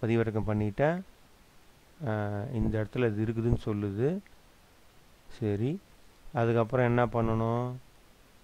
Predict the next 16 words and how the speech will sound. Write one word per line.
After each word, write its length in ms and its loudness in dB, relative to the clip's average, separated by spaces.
அப்படியே 380 2
கீழே 320 2
வந்தீங்கன்னா, 320 2
இங்க 200 2
முதல்ல 320 4
அதுக்குள்ள 360 0
போன்னு 380 2
சொல்லுது. 360 -6
சி 280 2
டி 280 4
அப்படிங்கிறது 500 2
என்னன்னா, 440 -2
முனையம்னு 460 8
சொல்லுவாங்க. 500 -2
அது 440 2
terminal, 680 0